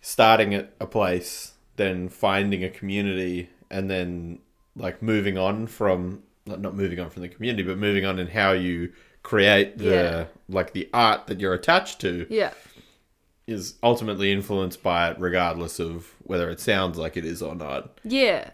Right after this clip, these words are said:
Speaker 2: exactly.
Speaker 1: You know, like,
Speaker 2: Yeah.
Speaker 1: the, the method you take to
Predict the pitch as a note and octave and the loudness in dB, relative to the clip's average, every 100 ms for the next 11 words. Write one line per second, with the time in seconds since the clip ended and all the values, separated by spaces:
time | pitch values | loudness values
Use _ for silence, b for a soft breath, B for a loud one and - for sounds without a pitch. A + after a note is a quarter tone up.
0 | _ A#3+ A#3 A3 - G#2 F#2 F#2 F2+ - | _ -4 -4 -4 -4 -2 2 2 2 0
1 | F#2+ F#2 F2 E2+ D#2+ - - - F#2+ - | 2 4 4 2 -2 -6 -12 -12 -12 -12
2 | - - F2+ E2 F2+ - G#2+ G2 G2+ G#2 | -16 -10 -8 -6 -6 -4 -4 -2 -2 -2
3 | G#2+ - E2 D#2 D2+ | -2 -4 -8 -6 -10